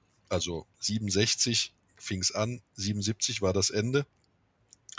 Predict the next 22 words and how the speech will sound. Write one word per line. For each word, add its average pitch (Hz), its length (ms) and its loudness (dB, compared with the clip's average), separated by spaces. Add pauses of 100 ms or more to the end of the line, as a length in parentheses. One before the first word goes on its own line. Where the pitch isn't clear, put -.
(320)
Und 92 140 -4
da 85 80 4
gab's 87 300 4
dann 95 140 0
noch, 87 320 -4
äh, 85 200 -2
sag 82 160 0
ich 85 100 -2
mal, 85 160 -6
im 82 120 -8
Mai 82 200 -2
siebenundsiebzig 90 560 -6
noch 92 100 -6
mal 87 140 -8
ein 82 180 -14
kurzes - 380 -4
Facelift, - 580 0
von 87 220 -10
denen 90 220 -2
sozusagen 87 580 -6
keine 95 320 -4
mehr 87 340 -6